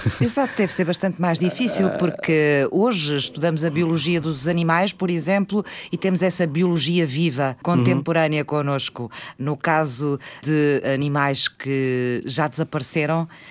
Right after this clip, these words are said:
Speaker 2: só temos os ossos.
Speaker 1: Sim, nós conseguimos, por exemplo, saber com que idade é que aquele animal morreu,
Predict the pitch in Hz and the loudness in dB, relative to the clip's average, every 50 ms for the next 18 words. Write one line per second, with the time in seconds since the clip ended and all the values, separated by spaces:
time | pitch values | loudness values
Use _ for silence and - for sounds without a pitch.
0 | - - - _ _ _ - - - 208 196 220 208 196 202 214 202 240 226 220 | -20 -20 -20 _ _ _ -8 -4 -4 -2 0 0 -2 -2 -2 -2 -2 -2 -2 -2
1 | - - - - - - _ _ - - - 156 147 135 - 92 90 87 - - | -4 -6 -8 -8 -10 -12 _ _ -6 0 2 2 2 2 0 -4 -4 -4 -4 -6
2 | 101 95 - 107 107 104 - - - 117 110 107 113 120 123 - - 127 127 - | -6 -4 -2 -2 -2 -2 -2 0 0 0 2 2 2 0 0 0 -2 -4 -6 -6
3 | - - - - - - - _ - - - 117 117 110 - - 113 - 117 107 | -12 -18 -18 -18 -20 -20 -20 _ -8 -4 -2 0 0 0 0 0 0 0 2 2
4 | 110 101 107 101 - - 113 110 110 107 104 - 110 107 107 101 107 104 104 104 | 2 2 2 -2 0 0 2 2 2 2 2 2 2 2 2 4 4 2 2 2
5 | 104 98 - 131 139 139 135 135 | 2 0 2 2 2 2 2 0